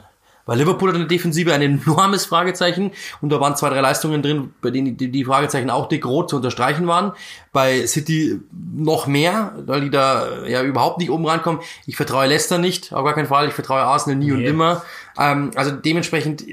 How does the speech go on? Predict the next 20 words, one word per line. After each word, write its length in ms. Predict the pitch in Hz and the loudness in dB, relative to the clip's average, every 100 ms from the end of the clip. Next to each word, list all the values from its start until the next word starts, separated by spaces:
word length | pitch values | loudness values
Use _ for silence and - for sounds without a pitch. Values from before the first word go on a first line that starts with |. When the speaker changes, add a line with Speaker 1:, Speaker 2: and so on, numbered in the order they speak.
| - | -14
Speaker 1:
die 340 | 127 135 131 131 | -10 -6 -4 0
wenigsten 420 | 165 240 208 226 | 2 2 0 -2
Fragezeichen 680 | - 180 214 185 117 107 139 | 0 2 2 2 0 0 0
habe 80 | 139 | 0
ich 80 | 156 | 0
bei 80 | 160 | 0
Jose 180 | 160 170 | 0 2
Mourinho. 300 | 185 214 127 | 2 2 0
Das 100 | 113 | -2
ist 40 | |
wahrscheinlich, 300 | 139 139 131 | -2 -4 -4
das 100 | 135 | -6
sind 80 | 143 | -4
wahrscheinlich 240 | 139 147 | -2 -4
zwei 320 | - 135 175 190 | 0 2 2 0
Fragezeichen, 540 | 185 190 185 180 175 | 0 0 0 0 0
die 60 | 170 | 0
ich 60 | |
habe 200 | 175 180 | 0 0
insgesamt. 500 | 165 - 160 160 180 | -2 -4 0 0 -2